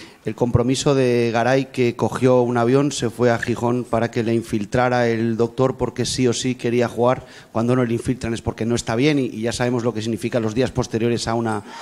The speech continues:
a una infiltración de un jugador del que hablamos durante muchas semanas, de si quiere renovar, de si no va a renovar, de si va a seguir, de si no va a seguir,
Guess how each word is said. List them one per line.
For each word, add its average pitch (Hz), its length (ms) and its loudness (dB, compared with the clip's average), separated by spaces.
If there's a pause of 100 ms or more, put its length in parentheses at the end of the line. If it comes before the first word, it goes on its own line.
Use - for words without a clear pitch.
(240)
a 123 100 0
una 135 120 4
infiltración 131 460 0
de 143 60 4
un 135 60 2
jugador 127 400 2 (400)
del 120 160 0
que 131 60 0
hablamos 139 460 2
durante 123 300 2
muchas 131 240 0
semanas, 135 420 2
de 120 100 0
si - 160 -6
quiere 135 220 2
renovar, 120 520 2
de 113 100 -4
si - 160 -8
no 127 100 0
va 127 60 4
a 120 40 4
renovar, 120 500 2
de 117 80 2
si 107 140 -4
va 120 100 0
a 120 40 0
seguir, 135 460 2
de 120 100 0
si 107 120 -6
no 117 100 -2
va 113 60 0
a 101 40 -2
seguir, 147 480 -2